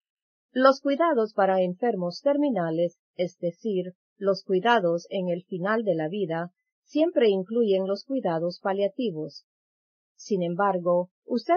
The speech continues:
puede recibir cuidados paliativos en cualquier estadio de una enfermedad. El objetivo es que usted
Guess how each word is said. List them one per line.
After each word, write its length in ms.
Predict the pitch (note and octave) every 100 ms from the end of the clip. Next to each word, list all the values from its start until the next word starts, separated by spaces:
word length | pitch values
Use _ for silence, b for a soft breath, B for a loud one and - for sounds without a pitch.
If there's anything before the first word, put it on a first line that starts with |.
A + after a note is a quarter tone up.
| F4+
puede 260 | A#3 G3+ G3
recibir 560 | G3 - G3+ C4+ D4+
cuidados 560 | D4+ C#4 G3+ F3 F3+ F3+
paliativos 760 | F#3 F3+ F3 B3 A3 F3 F3+ -
en 160 | G#3
cualquier 440 | G3+ G3+ G3 D4 D#4
estadio 580 | D#4+ - F3 F3 F3+ F3+
de 100 | F3
una 320 | F3 E3+ E3
enfermedad. 680 | E3 F3+ E3 E3 F#3 E3 D#3+ _ _ _ _ _ _ _ _
El 180 | A#3 B3+
objetivo 800 | D#4 D#4+ D4+ A3 F3 E3+ F3 -
es 220 | G#3 G3+
que 160 | - F#3+
usted 460 | F#3 - B3 G3